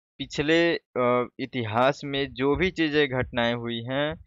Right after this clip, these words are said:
उससे रिलेटेड अगर कुछ भी ऐसा साक्ष्य मिलता है, तो उससे भी हम लोग को पता चलता है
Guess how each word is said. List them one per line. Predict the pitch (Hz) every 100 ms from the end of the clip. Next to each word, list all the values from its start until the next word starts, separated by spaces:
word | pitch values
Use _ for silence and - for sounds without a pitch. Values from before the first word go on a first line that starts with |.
| - - _
उससे | 131 - 160 165
रिलेटेड | 151 147 143 151
अगर | 147 147 147
कुछ | - 147 151
भी | 170 180
ऐसा | 156 151
साक्ष्य | - 127 131 - 143
मिलता | 123 113 127
है, | 143
तो | 156 135
उससे | - 170
भी | 165
हम | 151 135
लोग | 131
को | 131
पता | 127 127
चलता | 117 117 113 120 123
है | 160